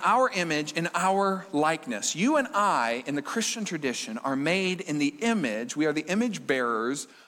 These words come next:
of the Most High God. I can't tell you which parts,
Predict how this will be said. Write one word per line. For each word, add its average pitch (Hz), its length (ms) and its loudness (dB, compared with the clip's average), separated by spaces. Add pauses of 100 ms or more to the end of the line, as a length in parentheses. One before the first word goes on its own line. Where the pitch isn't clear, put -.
(140)
of 147 120 0
the 151 60 -2
Most 190 340 0
High 113 340 0
God. 151 460 -4 (1000)
I 170 80 2
can't 185 240 0
tell 185 120 2
you 156 160 4
which 151 380 2
parts, - 580 -2